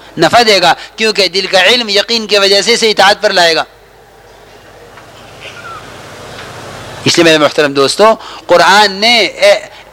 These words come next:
علماء کو اہل ذکر کہا ہے، ہاں،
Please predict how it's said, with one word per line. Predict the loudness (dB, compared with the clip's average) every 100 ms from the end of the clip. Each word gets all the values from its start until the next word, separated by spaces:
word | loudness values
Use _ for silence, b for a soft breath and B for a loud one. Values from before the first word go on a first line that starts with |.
| -4
علماء | 0 2 4 2
کو | 4 4
اہل | 4 2 2
ذکر | 2 0 2 2
کہا | 4 4
ہے، | 4 0 -10 -20 -20 -20 -20 -20 -20 -20 -20 -20 -20 -20 -20 -20 -20 -20 -4
ہاں، | -4